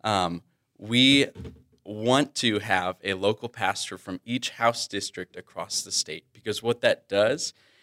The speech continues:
is it helps in those two veins by connecting the church, the bride of Christ, to that legislator's regional district. Um, so often we can have a pastor from maybe the northwest side of the state,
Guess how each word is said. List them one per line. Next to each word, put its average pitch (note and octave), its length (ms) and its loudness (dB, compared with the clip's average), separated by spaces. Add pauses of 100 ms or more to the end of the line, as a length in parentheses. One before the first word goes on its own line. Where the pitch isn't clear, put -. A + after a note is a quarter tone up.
(200)
is A2 180 -2
it G#2+ 160 2
helps - 600 0
in C3 180 6
those C#3+ 200 6
two C#3+ 180 2
veins G2 480 0 (320)
by F#2+ 340 2 (100)
connecting A#2+ 840 -2 (120)
the F2+ 140 -6
church, - 680 -2
the G2 100 -12
bride A2 240 4
of C3 120 0
Christ, B2+ 500 2 (440)
to C3 420 4
that G#2 200 4
legislator's G2 840 0 (240)
regional G2 460 -6 (100)
district. - 640 -8 (380)
Um, F2+ 260 2
so A#2+ 240 6
often A2 420 4
we G#2 100 0
can G2+ 180 -6
have G2 420 0
a - 60 -8
pastor G2+ 500 -4
from G2 340 -4
maybe F#2+ 200 -4
the F#2 140 -6
northwest A2+ 440 2
side G#2+ 180 2
of G2+ 60 -8
the G2+ 80 -8
state, G2+ 380 -4